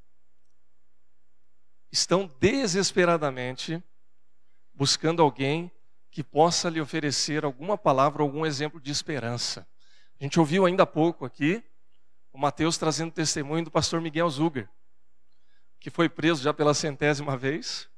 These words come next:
<laughs> Quem de nós, né, daríamos conta disso? E na prisão, o próprio guarda,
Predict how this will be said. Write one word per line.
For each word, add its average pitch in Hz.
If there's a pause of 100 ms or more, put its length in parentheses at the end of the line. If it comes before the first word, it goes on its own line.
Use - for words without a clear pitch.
(240)
<laughs> -
Quem 135
de 139
nós, 131
né, 135 (600)
daríamos 123
conta 139
disso? 135 (640)
E 143
na 170
prisão, 175 (1900)
o 127
próprio 170
guarda, 139